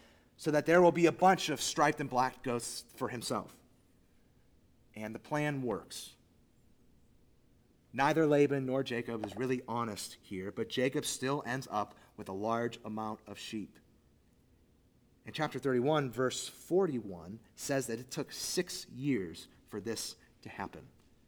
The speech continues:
So Jacob's in exile. He's away from home twenty years. And now he, that boomerang is starting to come back.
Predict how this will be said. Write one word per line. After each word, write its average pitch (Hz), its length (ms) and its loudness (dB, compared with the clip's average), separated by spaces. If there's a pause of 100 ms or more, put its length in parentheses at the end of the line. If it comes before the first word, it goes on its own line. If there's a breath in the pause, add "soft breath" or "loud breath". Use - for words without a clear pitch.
(160)
So 95 300 -4
Jacob's 131 320 -2
in 139 140 -8
exile. 113 340 -2
He's 113 160 -6
away 120 220 4
from 151 160 -2
home 123 240 -2 (360 loud breath)
twenty 180 400 4
years. 120 460 -2 (1500)
And 107 80 -10
now 139 220 0
he, 131 80 2
that 113 260 -2
boomerang 98 560 -2 (320)
is 101 100 -14
starting 95 340 -10
to - 60 -20
come 92 140 -8
back. - 320 -14